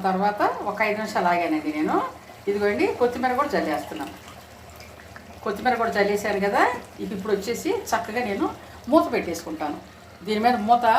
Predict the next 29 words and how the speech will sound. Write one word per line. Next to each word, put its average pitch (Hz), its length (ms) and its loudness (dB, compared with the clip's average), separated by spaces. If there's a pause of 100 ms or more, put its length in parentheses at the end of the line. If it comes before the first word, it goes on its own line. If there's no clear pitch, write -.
(140)
ఫుల్గా 262 340 2
పెట్టేస్తాను. 185 480 0
ఇప్పుడు 208 180 -6
దాకా 226 300 2
ఇది 190 580 2
కూడా 202 180 -2
మూత 196 220 2
పెట్టేశాను, 180 460 0 (300)
మగ్గించుకుని 240 580 0
కట్టేసుకు-, 170 420 2
చూసారా 254 260 4 (180)
చక్కగా 254 360 2 (360)
ఉడుకుతుంది. 202 440 -4 (140)
గ్రేవీ, 196 280 2 (160)
గ్రేవీ 233 360 2
అంతా 247 220 -2
చిక్కబడిపోయింది. 196 680 2 (480)
ఇక 208 80 -2 (100)
నూనె 294 220 6
పైకి 226 220 4
వచ్చినాక 220 420 -4
కట్టేసేసుకోవటమేనండి. 165 920 -2 (440)
చూసారా 240 360 4 (120)
మటన్ 220 300 2
కర్రీ 170 260 0
అనమాట. 156 260 0 (480)
మసాలా 254 320 6 (120)
మటన్ 220 280 0
కర్రీ 208 220 2